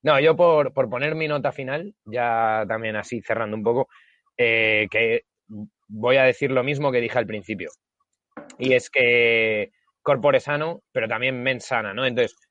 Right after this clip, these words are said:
todo el veganismo, todo el deporte malentendido, la vigorexia, las dietas que para mí algunas son exageradas.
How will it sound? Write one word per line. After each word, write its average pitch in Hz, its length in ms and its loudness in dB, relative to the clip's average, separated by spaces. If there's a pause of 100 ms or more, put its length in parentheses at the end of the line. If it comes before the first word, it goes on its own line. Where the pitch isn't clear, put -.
(140)
todo 143 360 6
el 127 120 2
veganismo, 117 600 0 (160)
todo 131 260 4
el 131 100 2
deporte 127 340 -2
malentendido, 120 640 -2
la 101 100 -2
vigorexia, 107 540 0
las 101 220 -4
dietas 143 380 0
que 143 120 2
para 120 220 0
mí 131 140 -2
algunas 131 460 0
son 143 180 -4
exageradas. 120 580 -2